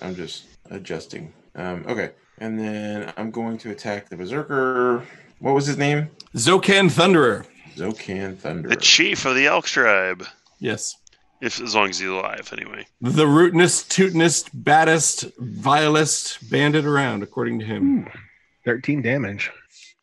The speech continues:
Speaker 2: All right. He takes it and laughs.
Speaker 4: Oh, crit fail.
Speaker 3: Uh.
Speaker 2: All right. Leaving yourself open. You have given me an opening, which I shall, uh, try to take, but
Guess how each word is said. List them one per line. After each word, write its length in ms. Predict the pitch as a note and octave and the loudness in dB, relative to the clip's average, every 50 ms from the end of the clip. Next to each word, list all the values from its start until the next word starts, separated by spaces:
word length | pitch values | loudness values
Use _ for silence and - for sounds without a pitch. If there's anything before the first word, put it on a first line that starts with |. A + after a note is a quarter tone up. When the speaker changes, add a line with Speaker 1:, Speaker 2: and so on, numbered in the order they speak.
| _ _ - | _ _ -14
Speaker 2:
All 80 | A2+ | -12
right. 200 | G#2+ G2+ C3 - - _ _ - _ - - - - - - _ | -10 -8 -10 -10 -12 _ _ -20 _ -20 -20 -20 -20 -20 -20 _
He 120 | _ - G#2+ | _ -12 -6
takes 280 | - - A#2 - - | -2 -2 -2 -2 -4
it 120 | - - _ _ _ _ - | -14 -18 _ _ _ _ -10
and 180 | G#2+ - - | -8 -6 -4
laughs. 300 | - - G2+ F#2 - - | -4 -2 -4 -4 -4 -2
Speaker 4:
Oh, 840 | B2 A#2+ B2 B2 A#2+ A#2+ A#2 A#2 _ _ _ - G#2+ G#2 G#2 G#2 G#2 G2+ | 0 2 2 2 2 0 0 -4 _ _ _ -2 0 0 2 0 0 -2
crit 180 | - - C3+ C3+ | -2 -4 -2 -2
fail. 340 | G3 B2 A2 G#2+ G#2 G2 - - _ _ - - - - - - - _ _ _ _ _ - | -2 0 0 0 -2 -2 -6 -10 _ _ -20 -20 -20 -20 -20 -20 -20 _ _ _ _ _ -12
Speaker 3:
Uh. 600 | B2 B2 B2 B2 A#2+ A#2 A2+ G#2+ G#2 G2 F#2+ F#2 F2+ E2+ - - A2+ A#2 | -8 -6 -4 -2 -2 -2 -2 -2 -2 -4 -6 -8 -10 -10 -10 -10 -10 -10
Speaker 2:
All 200 | A2+ A2 A2 A2 | -8 -8 -8 -6
right. 300 | A2 A2+ B2+ D3+ D#3+ C3 | -6 -6 -6 -6 -6 -4
Leaving 280 | B2+ B2+ A#2+ A#2+ B2 | -4 -4 -2 -2 -2
yourself 400 | A#2+ A#2 - - C3 A#2+ A#2+ - - | -4 -4 -4 -4 -4 -4 -6 -6 -6
open. 540 | - C#3+ C#3+ - C#3 D3+ F3+ G#3 A#3 A#3 A#3 - | -4 -4 -2 -2 -2 -2 -2 -2 -4 -6 -8 -12
You 280 | D3 - A#2+ A2+ A2+ A#2 | -10 -8 -8 -6 -8 -8
have 460 | A2 A#2 A#2+ A2+ A2 A2+ A2 A2 - _ _ _ _ | -10 -10 -10 -10 -10 -12 -12 -16 -20 _ _ _ _
given 240 | - C#3 B2 A#2 A#2 | -18 -14 -12 -10 -8
me 160 | A#2 A#2 A#2+ B2+ | -8 -8 -8 -10
an 240 | - - C3+ - _ - | -10 -14 -18 -18 _ -14
opening, 480 | C#3 C3 - A#2+ B2 C3 C#3+ D3+ D#3 D#3+ | -14 -12 -10 -8 -8 -6 -6 -6 -8 -10
which 180 | D3+ C#3 - B2+ | -12 -12 -14 -14
I 140 | B2 A#2 A2 | -12 -12 -12
shall, 540 | A2 - - A#2 A2 A2 G#2 A2 A2 - - - | -14 -14 -14 -12 -12 -12 -12 -14 -16 -18 -20 -20
uh, 60 | - - _ _ _ _ - | -20 -20 _ _ _ _ -12
try 220 | - - D#3+ D3 | -8 -4 -4 -4
to 140 | C3 - C3+ | -4 -6 -8
take, 240 | - - - - _ _ | -12 -12 -14 -14 _ _
but 160 | - - - | -14 -14 -12